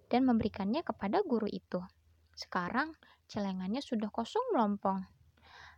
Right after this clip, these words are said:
"Ah, kamu Lili, lagi-lagi menghabiskan tabunganmu. Bagaimana sih kamu, Lili?"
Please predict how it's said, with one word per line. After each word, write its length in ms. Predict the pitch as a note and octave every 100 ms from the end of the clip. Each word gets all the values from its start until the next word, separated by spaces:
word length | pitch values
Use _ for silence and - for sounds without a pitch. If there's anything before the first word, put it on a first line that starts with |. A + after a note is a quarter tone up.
| _ _ -
"Ah, 380 | E4 E4 D#4 - -
kamu 400 | C4 C4+ D4+ D4+
Lili, 480 | D4 D4+ D#4+ E4+ D4+
lagi-lagi 560 | B3+ B3+ C4+ C#4 C4+ B4
menghabiskan 560 | A#4 C4+ A#3 A#3 - A#3
tabunganmu. 880 | A3+ G#3+ A#3 G4+ D#4 A3 G#3 G3+ G#3+ _ - - _
Bagaimana 720 | A#3+ A3+ C4+ C#4 A3+ G#3+ B3+ C#4+
sih 80 |
kamu, 320 | D#4+ D#4+ D#4+ D#4+
Lili?" 320 | D#4 D#4+